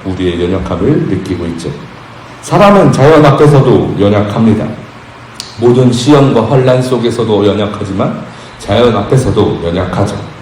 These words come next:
큰 자연을 보고 사람은 신을 만들어내기도 합니다. 큰 돌에 빌고 오랜, 오-,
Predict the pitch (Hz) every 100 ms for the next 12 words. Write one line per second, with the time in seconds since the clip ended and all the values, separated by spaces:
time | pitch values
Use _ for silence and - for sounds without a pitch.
0 | - - - - - 180 147 147 165 160
1 | 160 156 151 139 - - 147 147 139 117
2 | - - 160 135 113 90 101 101 98 85
3 | 92 98 87 87 92 98 - - - -
4 | - - - 139 127 120 120 117 110 123
5 | 127 110 104 - - - - 110 113 110
6 | 107 104 101 - - - - - - 120
7 | 135 143 143